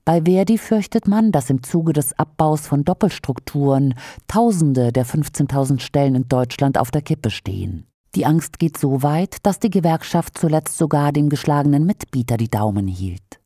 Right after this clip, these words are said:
Capital Partners C V C, eines der weltweit größten Private Equity Unternehmen,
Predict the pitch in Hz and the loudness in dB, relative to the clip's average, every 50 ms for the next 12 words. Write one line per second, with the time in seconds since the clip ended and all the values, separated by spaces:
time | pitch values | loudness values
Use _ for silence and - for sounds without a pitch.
0 | _ - - 196 - - - 208 202 - - - 190 202 208 208 - - 180 175 | _ -6 -4 -4 -2 -2 0 -2 -2 -2 -4 -2 -2 -2 -2 -2 0 0 0 0
1 | - - - 180 170 170 175 160 - - - 208 190 143 117 95 - - - 117 | -2 -4 -4 -2 0 0 0 -2 -4 -4 -2 0 0 0 -2 -4 -4 -4 -2 0
2 | 117 123 120 - 143 135 139 139 127 - 139 135 131 - - - 185 208 202 - | 0 0 0 0 0 2 2 0 0 0 0 -2 -2 -2 -4 -2 0 0 0 -2
3 | - 202 170 156 - 170 160 165 165 165 160 - - - - - - 156 - - | 0 0 0 0 0 0 0 2 2 0 0 -2 -4 -8 -6 -2 -2 -4 -2 0
4 | - - 107 131 127 135 131 131 131 131 131 131 131 127 131 131 123 - | -2 0 0 0 2 2 2 2 2 2 2 2 2 0 0 -2 -4 -8